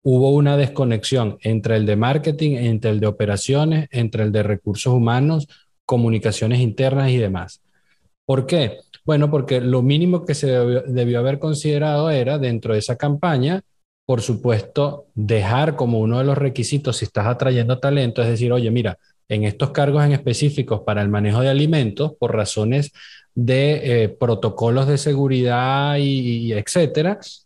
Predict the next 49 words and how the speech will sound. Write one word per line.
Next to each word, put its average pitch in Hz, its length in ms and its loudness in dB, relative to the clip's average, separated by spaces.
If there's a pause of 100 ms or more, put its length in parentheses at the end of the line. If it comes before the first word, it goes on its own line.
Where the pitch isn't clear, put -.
(120)
las 123 180 0
personas 113 380 0
no 117 140 0
pueden 113 200 0
usar 98 300 -2
barba". 98 400 -2 (360)
Entonces 113 480 0
es 135 60 4
incoherente, 143 840 0 (240)
mm, 123 340 0 (400)
crear 123 420 0
toda 147 140 0
una 147 220 0
campaña 139 500 -2
basada 113 420 -2
en 123 100 0
gente 139 520 0 (300)
que 127 140 -2
tenga 120 400 0
barba 147 400 2
y 156 40 2
demás 151 360 0
para 127 260 -2
que 110 140 -6
cuando 110 280 0
llega 113 280 2
el 139 140 0
talento 147 540 0
muy 127 240 2
identificado 131 720 -2
con 139 180 -2
aquella 127 320 -2
imagen, 147 320 2
entonces 123 240 0
le 131 100 0
tengas 123 240 -2
que - 100 -2
decir, 127 220 0
"Oye, 135 160 0
si 117 120 -2
quieres 120 200 -2
trabajar 127 360 0
acá, 127 240 -2
que 123 180 -4
tienes 120 280 -2
que 131 100 -4
rasurarte 117 500 -2
la 110 120 0
barba". 98 300 -2